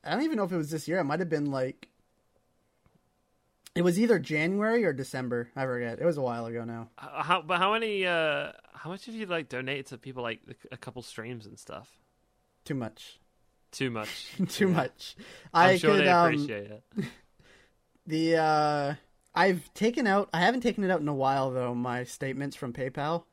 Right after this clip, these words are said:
Speaker 1: to
Speaker 2: Yeah.
Speaker 1: see how much I've given to one person. A C S is well, like, near five hundred dollars, I think.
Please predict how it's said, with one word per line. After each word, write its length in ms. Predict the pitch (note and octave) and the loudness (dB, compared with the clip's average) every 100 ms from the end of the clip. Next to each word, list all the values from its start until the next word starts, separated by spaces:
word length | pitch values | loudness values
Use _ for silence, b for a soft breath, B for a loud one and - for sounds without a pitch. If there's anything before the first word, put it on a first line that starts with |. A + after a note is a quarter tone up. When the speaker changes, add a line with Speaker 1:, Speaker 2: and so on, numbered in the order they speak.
| _ _ _ _ _ - | _ _ _ _ _ -10
Speaker 1:
to 100 | A#2+ | -6
Speaker 2:
Yeah. 60 | |
Speaker 1:
see 280 | G2 C3+ C3+ | -6 -6 -6
how 220 | C3 C#3 | -6 -4
much 240 | C#3 C3 - | -4 -4 -6
I've 300 | B2 A#2 - _ - C#3+ | -8 -10 -16 _ -20 -10
given 280 | C#3 C3 | -8 -6
to 100 | C3 | -6
one 220 | B2+ B2 A#2+ | -4 -4 -4
person. 500 | A#2+ B2 C#3 C3+ C3+ _ - _ - _ - | -6 -6 -6 -8 -10 _ -20 _ -20 _ -8
A 140 | D3+ | -4
C 220 | E3 D3+ C#3+ | -4 -2 -2
S 180 | C3+ | -2
is 140 | C3 B2 | -6 -8
well, 300 | B2+ B2+ B2 | -4 -4 -4
like, 220 | A#2 A#2 | -6 -8
near 180 | A#2+ A#2+ | -8 -8
five 280 | - A#2+ A#2+ | -6 -6 -6
hundred 240 | A#2 A2 | -10 -10
dollars, 400 | A2 A2+ A2+ A2+ | -10 -10 -8 -10
I 100 | A#2 | -12
think. 400 | A2 A#2 A#2+ - | -12 -12 -14 -16